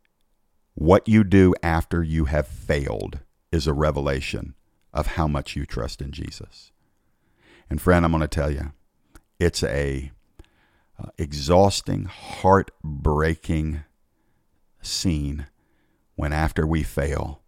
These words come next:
we scramble to make it all right. And when we realize we can't make it all right, some Christians drift from God because they listen to the accuser who says, "God's done with you," instead of getting back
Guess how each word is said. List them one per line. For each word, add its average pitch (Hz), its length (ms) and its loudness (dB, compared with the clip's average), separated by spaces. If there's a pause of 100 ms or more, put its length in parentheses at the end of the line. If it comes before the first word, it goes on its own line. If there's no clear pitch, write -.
(120)
we 80 180 -8
scramble 71 1200 -6 (500)
to 82 120 0
make 78 180 0
it 73 80 -2
all 71 160 0
right. 71 340 -2
And 73 140 -6
when 76 100 -2
we 73 140 -2
realize 76 460 -2
we 76 100 -6
can't - 300 -8
make 73 180 -8
it 71 100 -4
all 69 140 -2
right, - 360 -6 (720)
some 92 680 2
Christians 71 760 -2 (120)
drift 76 460 -4
from 73 220 -6
God 73 400 -6
because - 260 -6
they 67 140 -6
listen 80 460 -4
to 92 60 0
the 90 160 0
accuser 71 520 -4
who 71 120 -4
says, 67 320 -6
"God's 69 360 -6
done 67 260 -8
with 65 140 -10
you," 69 240 -10 (840)
instead 76 360 -2
of 69 240 -10
getting 104 480 0 (140)
back 76 540 -6